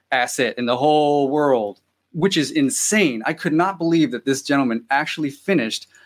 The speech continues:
that research. I knew it was gonna be a big job, but when I saw it, I was like, "Holy crap,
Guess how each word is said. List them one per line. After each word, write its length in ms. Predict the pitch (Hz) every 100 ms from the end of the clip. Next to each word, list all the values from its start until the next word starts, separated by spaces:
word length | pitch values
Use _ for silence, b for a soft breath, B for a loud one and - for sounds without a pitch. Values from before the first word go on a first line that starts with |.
| b b
that 300 | 117 139 120
research. 640 | 143 143 104 110 - - b b b
I 120 | 156 175
knew 280 | 175 226
it 60 | 269
was 120 | 175
gonna 160 | - 190
be 120 | 170
a 80 | 147
big 240 | 135 139
job, 360 | 117 127 151 170
but 120 | 139
when 100 | 139
I 60 | 123
saw 320 | - 147 170
it, 80 | 165
I 80 |
was 180 | 131 131
like, 200 | 113 110
"Holy 720 | - - 170 165 143 117 107
crap, 680 | 101 - - 170 156 117 -